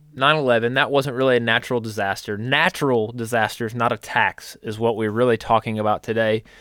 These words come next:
And there are some similarities, uh, about the two, but natural disasters at this point in time are ac-, are more common and something that families should be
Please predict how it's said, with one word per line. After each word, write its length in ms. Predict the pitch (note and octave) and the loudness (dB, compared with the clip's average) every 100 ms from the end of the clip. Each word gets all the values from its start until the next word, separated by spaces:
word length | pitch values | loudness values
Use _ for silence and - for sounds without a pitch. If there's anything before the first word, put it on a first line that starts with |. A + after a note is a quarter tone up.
| - - - | -20 -18 -8
And 100 | F4+ | -4
there 100 | G4+ | 2
are 100 | B3+ | 2
some 160 | A3+ E3 | 2 -4
similarities, 800 | - E3 C#3 C#3 D3 C#3+ - - - | -4 -2 2 4 4 2 -4 -14 -6
uh, 140 | C3 - | -4 0
about 320 | C#3 D3 C#3+ | 2 2 2
the 80 | B2+ | -2
two, 220 | - D3 | -2 0
but 220 | C3 - _ - - _ - | 0 -2 _ -20 -20 _ -8
natural 480 | B2+ C#3 D3+ D3 C3 | 0 2 2 0 0
disasters 840 | B2 B2 A#2+ A#2 C3 A#2+ B2+ - _ _ _ _ _ _ _ - | -2 4 4 4 -2 -6 -8 -16 _ _ _ _ _ _ _ -4
at 180 | C3 - | -2 2
this 160 | C3+ | 0
point 260 | - C3 A#2 | 0 -2 0
in 100 | A2 | -2
time 400 | G#2+ A2 A2 B2 _ _ _ _ _ | 0 0 0 -4 _ _ _ _ _
are 260 | C3 B2 A#2+ | 6 8 8
ac-, 160 | C#3 - | 4 0
are 140 | A#2+ A#2+ | -2 0
more 180 | A#2+ | 0
common 480 | A2+ D#3 C3+ A#2 B2+ _ _ | 0 2 2 2 -6 _ _
and 120 | B2 | -8
something 400 | A#2 C3 A#2 A#2+ | -2 -2 -2 -2
that 160 | A#2 - _ _ _ | -2 -4 _ _ _
families 640 | - B2+ B2 A#2 A#2 - - | -4 0 2 0 -4 -6 -10
should 340 | - C#3 B2 | 0 2 2
be 240 | B2 A#2+ | 0 -2